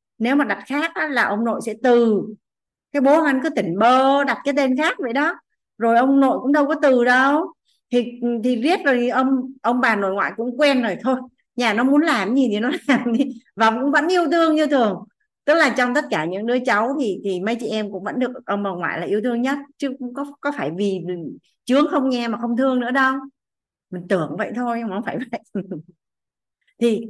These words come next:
cuối cùng cũng là do, do sự lựa chọn của mình thôi. Ví dụ như mẹ Hoàng Anh mà túm được Hoàng Anh là mẹ Hoàng Anh sẽ hỏi là: "Hôm nay con đi lễ chưa?" Thì nếu Hoàng Anh chưa đi á, mà Hoàng Anh trả lời là anh chưa đi á, thì mẹ Hoàng Anh sẽ đau khổ.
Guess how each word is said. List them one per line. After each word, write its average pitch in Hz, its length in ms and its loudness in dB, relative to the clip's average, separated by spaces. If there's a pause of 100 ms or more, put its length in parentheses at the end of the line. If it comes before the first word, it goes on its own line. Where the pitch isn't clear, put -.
(120)
cuối 320 240 2
cùng 233 220 4
cũng 202 140 -4
là 262 120 0
do, 233 240 2 (140)
do 240 120 0
sự 233 180 -4
lựa 190 260 -2
chọn 175 140 -2 (140)
của 175 80 -8
mình 190 240 -4
thôi. 220 220 -2 (1200)
Ví 240 80 0
dụ 254 100 2
như 220 120 -4
mẹ 214 180 0
Hoàng 180 140 -6
Anh 202 200 -2
mà 190 140 -6
túm 233 200 2
được 320 120 2
Hoàng 180 140 0
Anh 190 140 0
là 185 80 -4
mẹ 175 120 -6
Hoàng 165 160 -10
Anh 190 80 -8
sẽ 220 80 -6
hỏi 160 200 -8
là: 151 80 -10
"Hôm 196 160 -6
nay 208 140 -4
con 202 100 -4
đi 202 80 -4
lễ 196 260 -4
chưa?" 220 400 -2 (540)
Thì 190 80 -4
nếu 226 260 2
Hoàng 269 180 0
Anh 202 200 -2
chưa 233 140 2
đi 240 220 0
á, 277 140 0
mà 233 140 -10
Hoàng 170 60 -6
Anh 190 140 -6
trả 147 160 -8
lời 170 220 -4
là 170 100 -4
anh 185 160 -6
chưa 233 140 0
đi 233 220 0
á, 247 220 -4
thì 165 140 -8
mẹ 170 140 -6
Hoàng 170 160 -10
Anh 202 160 -6
sẽ 208 140 -10
đau 220 120 0
khổ. 202 540 -2